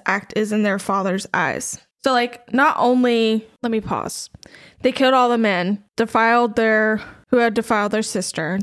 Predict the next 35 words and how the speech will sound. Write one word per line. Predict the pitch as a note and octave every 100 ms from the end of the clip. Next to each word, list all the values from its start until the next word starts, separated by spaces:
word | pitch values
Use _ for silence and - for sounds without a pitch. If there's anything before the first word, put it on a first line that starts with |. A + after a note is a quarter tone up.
| -
They | G#3+
plundered | - A#3 A3 G#3+
the |
city, | A3 - G#3 G3+ G3 G3 - - - - _
blah, | A3+ G#3+
blah, | G#3+ G#3
blah, | G3+ F#3 F3 - _ _
for | - A#3
retribution | A3 G#3 - A3 G#3+ G#3 G3+
for | G3
their | F#3
sister, | F#3+ F3+ F#3 D3+
right? | D#3 F3 G3 -
They | A3
come | - A3+
back | A3 G#3+ G3+ G3+
with | A3
all | G#3 F3+
their | G#3 G#3+
wealth. | G#3+ E3 F#3+ A3 - - - - - _ _
And | A#3+ A#3 G#3+
Jacob | A3+ A3 A3+
said | - A3+
to | B3
Simon, | B3 A3+ G#3 G3+ G#3
"You | G#3+
have | A3+ G#3
brought | G#3+ G3 -
trouble | - C4+ C4+ A#3
on | G3 G3
me | G3 F#3+ G3 G3+ - -
by | - A3+
making | A3 A3 B3 B3
me | B3 B3
stink | - - - A#3+ B3 A#3+ -